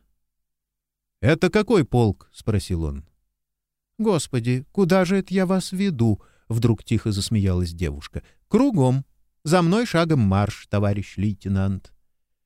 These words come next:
Коля затоптался, не очень поняв, шутит она или командует им всерьез. «Зачем?» «Вас сначала вычистить надо,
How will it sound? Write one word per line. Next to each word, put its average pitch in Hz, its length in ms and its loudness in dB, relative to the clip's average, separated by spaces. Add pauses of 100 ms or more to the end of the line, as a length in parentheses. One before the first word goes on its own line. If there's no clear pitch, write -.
(220)
Коля 127 300 4
затоптался, 127 880 0 (240)
не 113 120 4
очень 127 240 0
поняв, 120 380 2
шутит - 380 -2
она 117 280 4 (100)
или 135 200 2
командует 120 640 2
им 120 120 2
всерьез. 92 600 -4 (420)
«Зачем?» 113 640 0 (800)
«Вас 196 260 -2
сначала 214 640 -2
вычистить 240 640 -4
надо, 92 340 -2